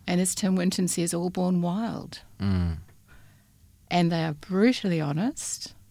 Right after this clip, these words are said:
Speaker 1: And if you want to know whether you're a good writer or not, write a story for a child. They'll tell you.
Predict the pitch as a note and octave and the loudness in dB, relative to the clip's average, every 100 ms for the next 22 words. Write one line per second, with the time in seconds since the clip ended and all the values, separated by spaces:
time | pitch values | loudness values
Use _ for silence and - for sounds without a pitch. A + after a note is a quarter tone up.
0 | - - - - _ - - F3 F3 F3+ | -20 -20 -20 -20 _ -20 -4 -2 0 0
1 | F3 G#3+ A#3+ A#3 G#3+ G3+ F#3+ F#3+ F3+ D#3+ | 2 4 6 4 4 2 2 2 0 -2
2 | G#3+ F#3+ F#3 F#3+ G#3 A3 G#3 G3 B3 D#4+ | -2 -2 0 -2 0 0 2 2 2 0
3 | - - - - - - E3 A3 - B3 | -8 -20 -20 -20 -20 -10 -4 -2 0 0
4 | A#3 - A3+ - - F#3 D3 - - - | 0 0 -2 -2 -4 -4 -4 -6 -10 -12
5 | - - - - - - - - - - | -12 -18 -20 -20 -20 -20 -20 -20 -20 -16
6 | - E3+ G3 E3 D3+ D3+ D#3+ | -8 -6 -6 -6 -4 -4 -6